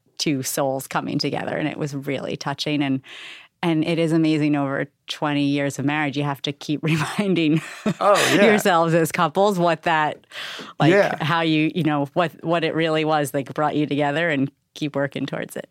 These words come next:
Speaker 2: Yeah.
Speaker 1: So lucky,
Speaker 2: Yeah.
Speaker 1: so good.
Speaker 2: But that's something that's, uh, it's, it's cool to watch the evolution of, of both of you, and also to think about your parents. When you're talking about your parents, um,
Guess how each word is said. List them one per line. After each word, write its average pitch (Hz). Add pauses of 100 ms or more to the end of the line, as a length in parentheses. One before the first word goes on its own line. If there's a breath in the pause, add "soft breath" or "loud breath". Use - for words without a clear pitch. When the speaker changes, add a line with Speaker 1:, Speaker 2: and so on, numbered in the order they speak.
(120)
Speaker 2:
Yeah. 135
Speaker 1:
So 147
lucky, -
Speaker 2:
Yeah. 143
Speaker 1:
so 147
good. 131
Speaker 2:
But 151
that's 143
something 143
that's, 131
uh, 139
it's, 131
it's 135
cool 135
to 123
watch 120
the 127
evolution 123
of, 117 (240)
of 120
both 139
of 120
you, 117
and 120
also 123
to 113
think 123
about 117
your -
parents. 127
When 123
you're 120
talking 131
about 120
your 113
parents, 160 (920 soft breath)
um, 117